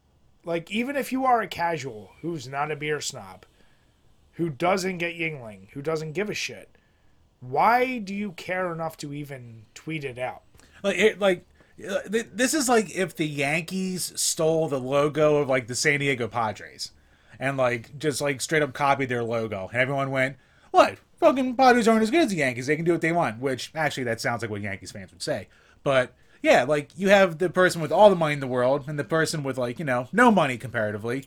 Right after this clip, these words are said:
Speaker 1: Yeah.
Speaker 2: And all that shit. And, like, you're still taking the side of the big guy. Then again, I am a Tom Brady fan, so.
Speaker 1: But here's the deal. But, but, okay, like, but, see, it's tough. Like, how can a Q B steal another Q B's thing? But,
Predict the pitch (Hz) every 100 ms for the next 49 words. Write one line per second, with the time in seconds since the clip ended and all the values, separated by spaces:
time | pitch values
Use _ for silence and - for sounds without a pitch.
0 | _ - 269 247 - 127 117 113 - 131
1 | 131 139 139 135 123 139 - 170 151 160
2 | 139 135 131 143 131 120 123 170 117 101
3 | - - _ _ _ - 175 165 151 139
4 | 127 123 113 120 110 117 110 120 110 110
5 | 113 101 98 98 - - - - - -
6 | - - 240 190 254 220 208 233 185 107
7 | - _ - - - 240 233 - 233 -
8 | - 294 - 202 220 214 165 151 - 165
9 | - - - - - 139 110 - 120 -
10 | 110 107 - _ - - _ _ - 135
11 | 135 135 - 147 135 135 127 - 135 123
12 | 123 117 - 135 120 113 - 147 117 117
13 | 113